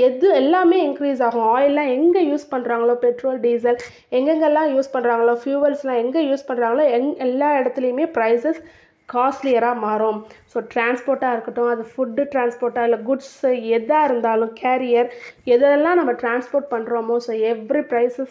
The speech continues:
will become higher. அதனால நம்ம ருப்பி அதிகமா கொடுத்து வாங்க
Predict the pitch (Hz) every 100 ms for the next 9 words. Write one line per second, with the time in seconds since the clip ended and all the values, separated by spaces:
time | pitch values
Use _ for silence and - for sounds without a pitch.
0 | 226 226 208 220 247 302 339 339 - -
1 | - 240 233 226 214 196 - - - -
2 | 233 302 311 262 233 233 233 226 233 233
3 | 254 - 330 349 247 208 262 311 285 311
4 | 302 240 226 311 233 220 240